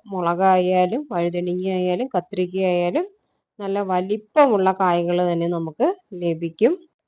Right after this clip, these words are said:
അപ്പൊ തീർച്ചയായിട്ടും ഈ രണ്ട് വളക്കൂട്ടുകളും നിങ്ങൾ തയ്യാറാക്കി നിങ്ങളുടെ ചെടികളിൽ ഒഴിക്കണം.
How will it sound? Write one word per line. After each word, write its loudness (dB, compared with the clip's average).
അപ്പൊ -4
തീർച്ചയായിട്ടും 4
ഈ 8
രണ്ട് 2
വളക്കൂട്ടുകളും 2
നിങ്ങൾ 2
തയ്യാറാക്കി 4
നിങ്ങളുടെ 0
ചെടികളിൽ 2
ഒഴിക്കണം. -2